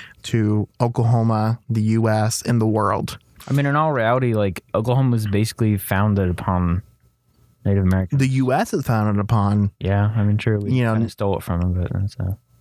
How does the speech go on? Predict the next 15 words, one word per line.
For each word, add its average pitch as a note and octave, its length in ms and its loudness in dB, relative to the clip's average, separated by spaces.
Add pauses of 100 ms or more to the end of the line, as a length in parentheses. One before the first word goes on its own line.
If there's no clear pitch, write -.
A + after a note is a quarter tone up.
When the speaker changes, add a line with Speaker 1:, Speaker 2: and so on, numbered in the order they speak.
Speaker 2:
another F#2+ 240 0
conversation. F#2+ 640 -2 (120)
Speaker 1:
Yeah, B2 480 0 (220)
we, C#3 560 0
it's, B2 340 -2
Speaker 2:
<laughs> - 540 -6
Speaker 1:
it's B2 160 -2
literally, B2 960 0 (720)
um, G#2+ 640 0 (1500)
one D3 220 0
month D#3 180 2
is B2 120 -4
not A#2 160 2
even A2 180 2
enough. G#2 540 0